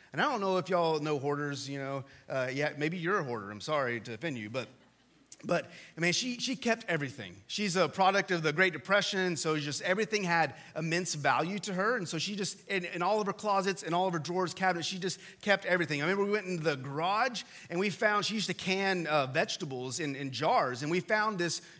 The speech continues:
jar of green beans, like, way up high at the top. I think it had been forgotten about, and we, we took it down, and it was canned in nineteen fifty, okay? And I'm telling you what, it looked good.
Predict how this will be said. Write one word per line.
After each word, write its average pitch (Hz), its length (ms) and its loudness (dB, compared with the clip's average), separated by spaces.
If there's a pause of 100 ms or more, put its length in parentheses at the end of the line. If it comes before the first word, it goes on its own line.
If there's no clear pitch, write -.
jar 190 420 4
of 165 100 -4
green 196 240 0
beans, 156 360 0
like, 131 140 -4
way 180 160 2
up 175 100 2
high 160 280 0
at 175 80 -4
the 135 80 -6
top. 175 400 -2 (180)
I - 40 -18
think 190 120 0
it 185 40 4
had 175 60 4
been 170 140 4
forgotten 147 380 2
about, 185 260 4
and 175 80 -6
we, 156 120 0
we 156 120 -2
took 233 320 -6
it 160 80 -4
down, 165 400 0 (300)
and 151 100 -4
it 160 60 0
was 139 200 -2
canned 180 360 -4
in 127 160 -4
nineteen 151 440 -8
fifty, - 540 -16 (380)
okay? 123 160 -4 (520)
And 123 60 -8
I'm 120 60 -10
telling 165 200 0
you 160 80 0
what, 175 200 2 (340)
it 127 140 -8
looked 104 180 -12 (220)
good. 101 340 -10